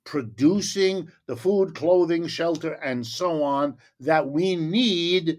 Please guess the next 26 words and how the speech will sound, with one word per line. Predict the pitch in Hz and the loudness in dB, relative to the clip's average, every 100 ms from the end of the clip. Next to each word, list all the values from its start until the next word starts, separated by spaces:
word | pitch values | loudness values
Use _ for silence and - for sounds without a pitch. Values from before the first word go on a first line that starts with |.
| _ _ | _ _
to | - | -2
live | 160 143 175 156 | 0 6 6 4
our | 156 135 139 143 139 | -2 -2 0 2 2
lives. | 131 110 98 80 - _ _ | 2 0 -2 -10 -20 _ _
How | 156 151 | 0 2
do | 139 | 2
we | 123 | 0
produce | 113 - 110 123 165 208 - | -4 -8 -10 -2 0 0 -4
them, | 247 262 254 _ _ _ - | -4 -4 -6 _ _ _ -10
and | 175 | -4
how | 151 175 | 2 4
do | 170 | 4
we | 165 175 | 2 0
distribute | 156 160 - - 254 151 120 117 | -2 -4 -6 -2 -2 0 -4 -4
them? | 110 78 _ _ _ _ _ _ | -12 -12 _ _ _ _ _ _
The | 160 | 2
assumption | 156 - 254 285 - 190 | 2 2 2 2 0 -2
of | 160 131 | -2 -2
distribution | 151 - 160 156 294 262 - 147 135 | -4 -4 -10 -2 0 0 -2 -6 -4
means | 190 254 196 175 175 165 - _ _ | -2 -2 -2 -4 -8 -12 -16 _ _
we're | 220 240 | -4 -2
usually | 190 247 226 165 165 | 0 0 0 0 0
talking | 151 156 156 151 147 | 0 0 0 -2 -2
about | 139 127 127 127 - _ | 0 2 0 0 -6 _
human | - 156 180 156 143 143 147 - _ - | -14 2 4 6 4 2 -2 -10 _ -18
communities. | - 165 160 190 208 185 135 113 117 120 107 85 - - | -8 -4 0 4 4 4 0 -2 -6 -6 -6 -12 -20 -20